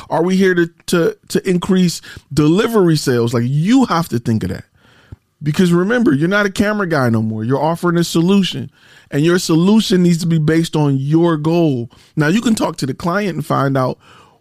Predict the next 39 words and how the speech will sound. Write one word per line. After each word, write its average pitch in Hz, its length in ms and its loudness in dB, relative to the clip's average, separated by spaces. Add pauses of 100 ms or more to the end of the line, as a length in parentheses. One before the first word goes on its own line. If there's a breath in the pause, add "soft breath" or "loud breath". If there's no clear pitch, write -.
wh-, 151 240 -4
you 190 120 -2
know, 139 180 0
"Hey, 170 400 0 (340 soft breath)
where 185 280 0
do, 190 140 -2
where 196 180 -2
do 247 80 0
you 226 120 4
suffer 165 520 -2
at?" 90 220 -12
Right? 143 300 -2 (180)
That's 185 280 -4
a 190 60 -2
great 170 280 0
way 185 160 2
to 170 80 2
get 165 220 0
in 165 60 -4
the 156 60 -2
door 156 240 2
to 151 80 0
work 143 240 -2
with 135 120 -8
free 139 180 0
clients, 165 400 -2
is 143 100 -6
saying, 147 280 -2
"Hey, 175 260 0 (380 loud breath)
we 180 100 4
create 196 400 0
content. 170 580 -2 (140)
What 156 280 0
are - 20 2
you 208 180 4
having 165 320 0
a 139 80 0
problem 139 480 -2
with? 110 240 -8